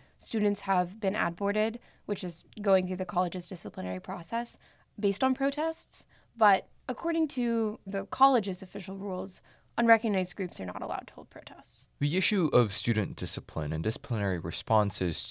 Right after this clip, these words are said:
Speaker 2: to, in, as, as punishment for protests that have happened on campus, recognized or unrecognized,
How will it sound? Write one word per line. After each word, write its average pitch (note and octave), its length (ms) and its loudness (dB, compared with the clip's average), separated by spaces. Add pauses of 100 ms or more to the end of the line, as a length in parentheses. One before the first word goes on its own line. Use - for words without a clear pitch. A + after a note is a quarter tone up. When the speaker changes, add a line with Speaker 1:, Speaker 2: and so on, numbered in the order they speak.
Speaker 2:
to, G#2+ 260 0
in, G2 260 2
as, F#2+ 220 2
as F2 280 0
punishment B2+ 640 0
for E2+ 480 2 (300)
protests - 460 2
that F2+ 180 -2
have E2 100 -4
happened F2 440 0
on E2 160 -2
campus, - 680 -4
recognized F2+ 580 2
or F2 140 2
unrecognized, E2+ 800 0